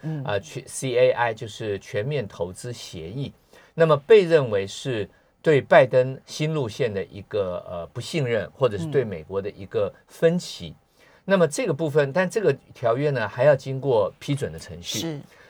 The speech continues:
Speaker 2: 那这个批准是二十七加一。
Speaker 1: 嗯。
Speaker 2: 那但是呢，呃，没想到两个月之后就有这么大的一个转折，就是，
Speaker 1: 嗯。
Speaker 2: 呃，通过了这个制裁，
Speaker 1: 嗯。
Speaker 2: 而这个制裁就是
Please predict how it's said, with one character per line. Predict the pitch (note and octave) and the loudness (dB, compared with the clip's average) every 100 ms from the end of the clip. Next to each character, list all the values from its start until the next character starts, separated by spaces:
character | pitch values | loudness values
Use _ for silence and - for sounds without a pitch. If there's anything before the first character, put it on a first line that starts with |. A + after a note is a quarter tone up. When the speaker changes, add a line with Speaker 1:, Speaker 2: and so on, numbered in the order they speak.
| _ | _
Speaker 2:
那 | F3 | 2
这 | E3+ | 4
个 | E3 | 4
批 | - G#3 | 2 -4
准 | D#3+ F2+ | -2 -2
是 | - | -2
二 | - D3+ | 2 2
十 | G#2 | 2
七 | - - | -10 -14
加 | A2+ A#2+ G2 F2+ | -6 -2 -2 -4
一。 | G#2 G2 - | -12 -14 -14
Speaker 1:
嗯。 | - E3+ C#3+ | -8 -8 0
Speaker 2:
那 | F#3+ F3+ - | 2 2 0
但 | A#3 A3 | 2 2
是 | F3+ F3 | 0 -4
呢， | C#3+ B2+ - _ _ _ | -2 -4 -6 _ _ _
呃， | A2+ | -4
没 | B2 | -2
想 | F3 C#3 | 2 2
到 | E3 | 4
两 | C#3+ F2+ | 2 0
个 | G2+ | -4
月 | D#3+ C3+ | -2 -2
之 | C3 | -2
后 | B2+ B2+ | 2 2
就 | F#2+ C#3+ A2 G2 | 2 0 0 0
有 | G#2 | -6
这 | - E3 | -4 -2
么 | A#2 | 0
大 | B2+ G2+ | 0 -2
的 | F2 | -4
一 | F2+ | -10
个 | |
转 | G2+ G#2+ D2 - | -10 -10 -12 -14
折， | - D#2 | -14 -12
就 | - | -8
是， | E3+ C3+ G2+ F#2 | -6 -4 -6 -6
Speaker 1:
嗯。 | |
Speaker 2:
呃， | - | -8
通 | B2+ C3+ | -6 -4
过 | B2 | -2
了 | F#2 | -4
这 | G2+ | -8
个 | F2+ | -10
制 | - C#3 | -10 -12
裁， | F#2 - D2+ - - | -12 -14 -14 -16 -4
Speaker 1:
嗯。 | D3+ | 2
Speaker 2:
而 | C#3+ | 2
这 | F#3 | 2
个 | |
制 | D3 E3+ | -2 -4
裁 | C3+ G2 | -6 -4
就 | F#2+ A2+ | -4 -10
是 | - A2 G2 | -10 -8 -8